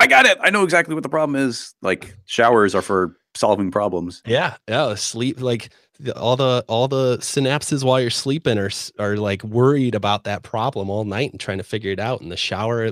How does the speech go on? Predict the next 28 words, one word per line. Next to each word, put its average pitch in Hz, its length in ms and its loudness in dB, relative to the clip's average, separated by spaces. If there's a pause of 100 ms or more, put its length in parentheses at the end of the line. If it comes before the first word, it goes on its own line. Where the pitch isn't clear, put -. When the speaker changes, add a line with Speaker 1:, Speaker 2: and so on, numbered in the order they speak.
Speaker 2:
like, 104 180 -6
it 110 140 -8
just 120 220 -6
appears, - 600 -8
you 95 100 -8
know? 92 180 -10 (360)
So 135 200 2
step 208 280 0
away, 147 340 4
take 160 200 -4
a 175 40 -4
break, 113 440 -2 (440)
um, 107 580 -2
and, 131 160 0
and, 139 380 -6
uh, 139 260 -6
ask 127 300 -8
others. 135 260 -8
I 92 80 -6
think, 98 300 -8
um, 92 260 -8 (140)
those 104 160 -12
are, 104 60 -18 (180)
those 110 160 -8
are 90 60 -12
two 104 220 -12
good 98 220 -10
starts. - 500 -12